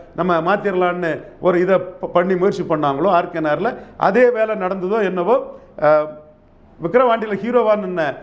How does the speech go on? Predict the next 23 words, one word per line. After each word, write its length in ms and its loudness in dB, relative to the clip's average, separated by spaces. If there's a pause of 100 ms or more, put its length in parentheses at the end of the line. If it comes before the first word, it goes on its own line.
(220)
அஹ், 380 2 (1200)
அண்ணாமலைக்கு 520 4
வந்து 580 2 (160)
ஈரோடு 300 2
கிழக்குல 320 0
நிக்க 160 -2
முடியல. 400 0
நான் 180 0
சொல்றேன், 360 -2 (220)
என் 160 2
டி 80 2
ஏ 60 4
நிக்க 220 0
முடியாது, 340 2
அது 100 0
வீக்கு 260 -2
தான். 200 2 (260)
சீமானுக்கு 400 0
அது 140 2
பிளஸ். 440 -2 (340)
So 180 4 (340)
சீமான் 460 2
வந்து 500 -4